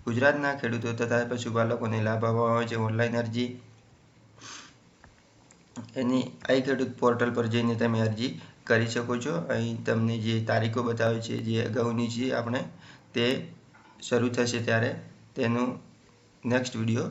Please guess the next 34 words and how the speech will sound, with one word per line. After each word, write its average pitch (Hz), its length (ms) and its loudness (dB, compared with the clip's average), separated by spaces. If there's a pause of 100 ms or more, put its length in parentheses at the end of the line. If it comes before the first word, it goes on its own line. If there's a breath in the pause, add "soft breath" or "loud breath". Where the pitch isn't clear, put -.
(120)
બનાવી 117 320 0
દઈશું. 117 260 -2
અને 120 100 -2
હાલમાં 113 360 2
ઓનલાઈન 117 380 2
અરજી 117 420 0
આજથી 117 360 -2
પણ 120 260 -2 (140)
શરૂ 120 280 0 (100)
થવા 120 300 2 (340 loud breath)
જઈ 127 220 4
રહી 117 220 -2
છે 131 160 2
ઘણી 117 240 2
બધી 113 320 2 (280)
યોજનામાં, 120 560 2
તો 113 120 0
તમે 117 240 0 (100)
આ - 140 0
યોજના 117 440 2
પણ 117 300 0 (300 loud breath)
ચેક 113 260 2
કરી 113 240 0 (120)
લેજો 117 300 0
આ 127 200 4
ખેડૂત 113 380 0
પોર્ટલ 113 320 0
પર 113 160 -2
જઈને, 113 320 -2
જેથી 110 300 -4
તમને 113 300 -2
વધારે 110 360 0
પણ 117 240 -4
ખ્યાલ 113 240 -2